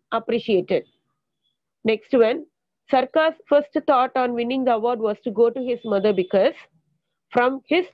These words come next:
childhood, it was his mother who had supported him. Okay, and, uh, see the option, his mother was an actor and wanted him to join the film. No, that is not the right answer. From his childhood,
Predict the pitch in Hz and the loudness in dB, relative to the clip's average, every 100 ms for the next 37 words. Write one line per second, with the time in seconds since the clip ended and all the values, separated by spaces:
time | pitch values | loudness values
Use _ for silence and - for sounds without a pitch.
0 | - 311 269 277 247 233 240 _ _ - | -4 0 0 -2 -2 -2 -2 _ _ -8
1 | 233 247 269 - 226 - 214 202 262 302 | -2 -2 -2 -2 -2 0 -2 0 0 0
2 | 262 226 226 - 214 214 196 185 175 180 | -2 -4 -4 -6 -4 -4 -2 -4 -2 -4
3 | - _ _ - - _ _ _ _ _ | -4 _ _ -20 -20 _ _ _ _ _
4 | _ _ _ _ _ _ 202 247 214 - | _ _ _ _ _ _ -2 -2 -2 -6
5 | _ _ 208 220 220 226 294 285 277 220 | _ _ -4 -4 -4 -4 -2 0 2 0
6 | 226 285 302 453 - 247 247 226 220 277 | -2 0 0 -2 -2 -2 0 0 2 2
7 | 262 254 220 - 202 226 - 277 254 208 | 0 -2 -6 -6 -8 -4 0 2 2 0
8 | 214 254 240 208 - 220 214 196 196 196 | 0 0 -2 -4 -4 -4 -2 -2 -4 -2
9 | 185 170 - - 202 190 - - 190 214 | -2 -2 -4 -4 0 0 -2 -6 -4 0
10 | 240 208 214 202 196 208 190 175 226 302 | -2 2 0 0 0 -4 -2 2 2 2
11 | - _ _ _ _ 226 214 214 320 - | -6 _ _ _ _ -2 -2 -2 -4 -4
12 | - 277 277 269 254 | 0 2 2 0 0